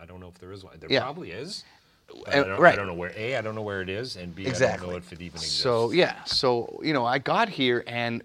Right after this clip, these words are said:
Speaker 2: we didn't even have the name of the synagogue on the building anywhere.
Speaker 1: Hmm. Interesting.
Speaker 2: There was one sign out on the lawn, but it was covered in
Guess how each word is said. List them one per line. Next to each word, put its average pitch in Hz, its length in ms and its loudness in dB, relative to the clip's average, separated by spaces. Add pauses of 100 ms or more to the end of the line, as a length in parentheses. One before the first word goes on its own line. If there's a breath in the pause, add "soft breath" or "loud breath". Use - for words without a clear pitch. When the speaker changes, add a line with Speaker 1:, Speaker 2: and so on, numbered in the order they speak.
Speaker 2:
we 139 200 2
didn't 214 200 0
even 160 220 -2
have 135 480 -2
the 117 80 2
name 127 420 4
of 117 100 -4
the 110 60 -6
synagogue 113 640 2 (100)
on 127 560 4
the 127 80 0
building 120 480 4
anywhere. 104 420 -2 (160)
Speaker 1:
Hmm. - 60 -18
Interesting. 90 340 -14 (140)
Speaker 2:
There 123 80 2
was 120 120 2
one 160 280 4
sign 143 540 2
out 131 360 6
on 120 140 2
the 113 80 4
lawn, 131 420 4
but 110 160 4
it 110 60 6
was 107 180 2
covered 135 540 4
in 117 340 2